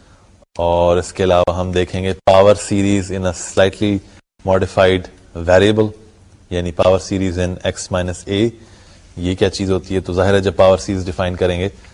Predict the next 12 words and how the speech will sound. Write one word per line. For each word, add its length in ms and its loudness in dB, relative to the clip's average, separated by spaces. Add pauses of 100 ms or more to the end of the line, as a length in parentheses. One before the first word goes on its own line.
(140)
تبھی 260 0
ہمیں 140 -4
سمجھ 320 -4
آئے 180 0
گا 100 -4
کہ 200 -6 (580)
power 160 2 (180)
series 240 -4
in 60 -6
X 260 -10
minus 280 -10
A 20 -6